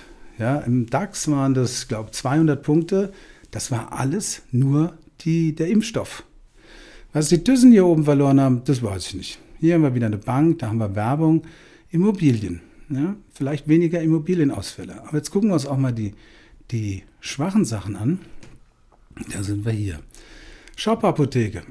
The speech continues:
Ich habe hier einen Weltklasse-Apotheker. Ja. Ich könnte mir überhaupt nicht vorstellen, was im, im, ähm, Internet zu bestellen. Ja.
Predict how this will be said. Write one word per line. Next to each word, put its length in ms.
Ich 180
habe 160
hier 120
einen 160
Weltklasse-Apotheker. 1000
Ja. 160
Ich 100
könnte 200
mir 60
überhaupt 280
nicht 120
vorstellen, 500
was 200
im, 600
im, 800
ähm, 580
Internet 420
zu 100
bestellen. 520
Ja. 180